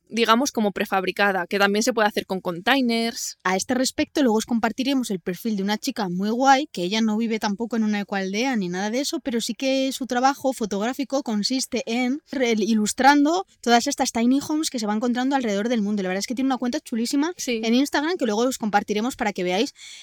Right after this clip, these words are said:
Speaker 2: las diferencias que hay, las posibilidades que hay y, en fin, nos ha resultado súper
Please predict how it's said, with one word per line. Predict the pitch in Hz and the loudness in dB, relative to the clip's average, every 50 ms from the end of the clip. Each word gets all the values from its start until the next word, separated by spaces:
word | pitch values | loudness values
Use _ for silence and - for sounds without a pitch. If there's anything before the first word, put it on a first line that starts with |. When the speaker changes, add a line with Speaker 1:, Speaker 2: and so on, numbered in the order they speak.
| - _ | -14 _
Speaker 2:
las | - 202 214 - | -2 -2 -2 0
diferencias | 226 202 214 208 220 247 330 330 - | -2 -2 0 0 0 0 0 -2 -2
que | - - | 0 0
hay, | 247 247 262 302 311 _ _ - _ | 2 2 2 0 -2 _ _ -18 _
las | - 220 208 | -8 -6 -6
posibilidades | - 226 202 - 214 196 190 196 190 196 254 302 - - | -4 -4 -4 -4 -4 -4 -4 -2 0 0 0 0 -2 -4
que | - 247 - | -4 0 2
hay | 202 233 302 349 370 _ _ - | 2 2 2 0 -6 _ _ -14
y, | - - 226 220 214 208 202 196 | -6 -2 -2 0 0 0 0 0
en | 190 202 196 | 0 0 0
fin, | - 269 247 | 0 2 2
nos | 214 202 - | 2 2 0
ha | 220 | -2
resultado | 233 254 254 226 294 302 339 | -2 -4 -4 -4 -4 -4 -2
súper | - 294 214 214 196 196 | -2 -4 -4 -4 -6 -8